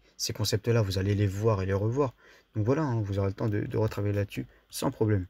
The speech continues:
Donc, on renvoie le résultat, la somme, donc, onze. Voilà. Pour l'instant,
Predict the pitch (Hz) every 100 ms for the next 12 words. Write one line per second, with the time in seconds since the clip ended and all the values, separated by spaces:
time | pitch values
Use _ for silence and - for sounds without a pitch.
0 | _ _ - 123 131 - _ _ _ 131
1 | 135 120 104 117 131 _ - 120 117 95
2 | - 110 _ _ _ _ _ _ _ _
3 | _ _ _ - 107 - 101 98 92 -
4 | - _ 101 87 - _ _ - - 98
5 | - _ _ _ _ _ _ _ _ _
6 | _ _ _ - 147 147 123 151 160